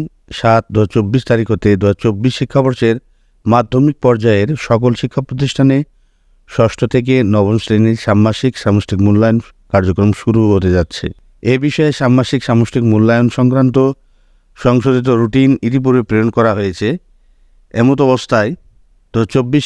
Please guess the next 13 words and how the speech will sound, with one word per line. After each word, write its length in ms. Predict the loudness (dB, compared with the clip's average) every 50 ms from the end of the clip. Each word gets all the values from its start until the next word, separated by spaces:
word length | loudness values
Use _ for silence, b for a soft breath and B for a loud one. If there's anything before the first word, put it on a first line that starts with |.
| -2
শিক্ষাবর্ষে 1000 | -6 -4 0 -2 -2 -2 -4 _ _ _ _ _ -2 0 0 0 0 -2 -2 0 0 0 0 0 0
মাধ্যমিক 340 | 0 0 0 0 -2 0 0
পর্যায়ে 340 | -2 -2 0 0 0 0 0 -2 -2
ষষ্ঠ 240 | -2 -2 -2 -2 -6 -4 -2
থেকে 180 | -2 0 0 0 2
নবম 180 | 2 0 0 -2 -2
শ্রেণীর 360 | -2 0 0 2 0 0 -2 -6 _ _ _ _ _ _ _ -10
ষান্মাসিক 540 | -4 0 0 2 2 0 0 -2 -4 -6 -4
সামষ্টিক 380 | -2 0 0 0 0 0 0 0
মূল্যায়ন 300 | 2 2 2 2 0 0 0 0
পরিচালনার 400 | -2 -2 0 0 0 0 0 0
জন্য 200 | 0 0 0 0 0 -2 -4 -6 _ _ _ _ _ _ _ _ -4
বিষয়ভিত্তিক 600 | -2 0 0 2 0 0 0 -2 -2 -2 -2 -2